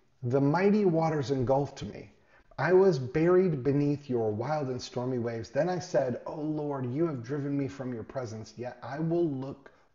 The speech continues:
once more toward your holy temple.'"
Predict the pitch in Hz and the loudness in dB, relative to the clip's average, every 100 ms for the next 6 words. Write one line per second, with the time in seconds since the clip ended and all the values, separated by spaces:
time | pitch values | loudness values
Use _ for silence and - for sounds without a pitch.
0 | - 123 131 - 110 107 101 104 - 95 | -10 -8 -8 -10 -10 -10 -10 -14 -16 -14
1 | 92 101 107 104 98 - 101 101 101 101 | -12 -10 -10 -12 -14 -14 -14 -12 -14 -16
2 | - - 95 - - | -20 -18 -18 -18 -20